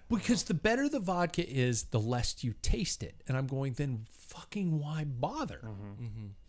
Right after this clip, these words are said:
Speaker 1: If it, if, if it's really good to meaning it has almost no flavor, then there's no point.
Speaker 2: Yeah.
Speaker 1: I don't get it.
Speaker 3: I get what you mean.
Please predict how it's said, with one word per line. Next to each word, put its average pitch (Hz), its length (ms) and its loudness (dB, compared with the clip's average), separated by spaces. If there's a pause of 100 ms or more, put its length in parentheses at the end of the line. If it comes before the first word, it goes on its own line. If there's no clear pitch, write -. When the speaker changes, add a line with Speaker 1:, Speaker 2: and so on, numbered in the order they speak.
(420)
Speaker 1:
If 180 180 2
it, 185 220 0
if, 180 240 2
if 190 180 2
it's 160 220 4
really 220 460 6
good 180 360 2
to 139 100 2
meaning 143 400 6
it 120 100 0
has 139 300 2
almost 131 380 2
no 117 140 4
flavor, 123 560 2 (460)
then 165 500 -2
there's 180 180 4
no 156 100 2
point. - 440 -8 (180)
Speaker 2:
Yeah. 104 60 -18 (640)
Speaker 1:
I 143 80 0
don't 117 160 -4
get 85 160 -12
it. - 100 -14
Speaker 3:
I 117 40 -6
get 110 120 -4
what 101 100 -4
you 101 80 -6
mean. 104 220 -10